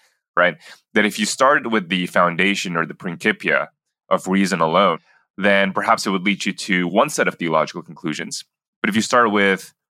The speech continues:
revelation, special revelation as a norming norm, special revelation as a principium cognoscendi or principle of knowledge, a foundation for knowing, then you would end up with a different theological conclusion. And Kuyper's antithesis doctrine was really attractive to me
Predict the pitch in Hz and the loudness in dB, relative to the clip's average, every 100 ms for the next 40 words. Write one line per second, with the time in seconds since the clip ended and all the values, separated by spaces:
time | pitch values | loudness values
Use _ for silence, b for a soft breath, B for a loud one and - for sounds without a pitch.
0 | - 110 107 120 139 - - - - 127 | 2 2 4 2 0 -4 -8 -14 -4 -2
1 | 120 104 85 82 82 90 82 82 82 82 | 2 2 2 0 -2 0 0 0 -2 0
2 | 90 92 90 87 95 95 95 92 b b | 2 2 2 0 2 4 2 0 b b
3 | - - 95 92 85 87 82 87 - - | -10 -4 0 0 0 -2 -2 -4 -6 -8
4 | 85 - 87 - 80 76 87 87 82 87 | -12 -6 -6 -6 -10 0 2 2 -2 -4
5 | 80 78 78 - 92 - 80 78 - 95 | -4 -2 -2 -2 -6 -4 -2 -2 2 2
6 | 95 92 80 - b b b _ 95 90 | 4 2 -2 -10 b b b _ -6 0
7 | 87 87 101 107 98 90 80 73 78 80 | 0 2 0 0 -4 -4 -2 -2 -2 -2
8 | 87 90 92 95 95 92 98 87 78 101 | -2 -2 0 0 2 0 -2 -4 -2 -2
9 | - 82 - - 82 78 76 - - 80 | -2 -4 -6 -8 -4 -2 -2 -6 -14 -12
10 | - 76 73 78 80 107 120 107 95 - | -8 -8 -8 -10 -2 0 0 0 0 0
11 | 90 78 110 107 - 82 - 76 - 78 | -6 -6 -6 -4 -4 -4 0 -2 -2 -8
12 | 78 - 87 92 92 78 - 76 - - | -8 -6 -2 0 0 -2 0 -2 -2 -16
13 | - 78 76 | -16 -12 -12